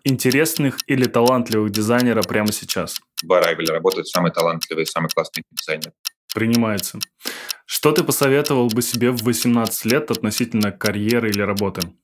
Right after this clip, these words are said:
Speaker 2: Читать больше.
Speaker 1: Какими главными качествами должен обладать дизайнер?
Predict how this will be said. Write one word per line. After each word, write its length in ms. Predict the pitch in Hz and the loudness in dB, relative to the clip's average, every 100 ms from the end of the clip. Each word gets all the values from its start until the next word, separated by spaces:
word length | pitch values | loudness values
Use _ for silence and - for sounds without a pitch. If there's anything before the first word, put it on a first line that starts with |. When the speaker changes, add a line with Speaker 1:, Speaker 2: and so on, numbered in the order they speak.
| - _ | -16 _
Speaker 2:
Читать 320 | - 120 113 | 0 2 4
больше. 380 | 104 95 - 98 - - - | 4 4 2 -6 -8 -12 -2
Speaker 1:
Какими 520 | 123 - 160 156 135 - 123 | 0 2 2 2 0 -4 -2
главными 560 | 117 131 131 117 104 | 2 4 4 2 -2
качествами 480 | 104 135 143 - 113 | 0 0 0 -2 0
должен 400 | 104 110 113 120 | 2 0 2 0
обладать 420 | 104 101 107 107 | 0 0 0 0
дизайнер? 500 | 104 104 104 95 - | -2 -2 -2 -4 -10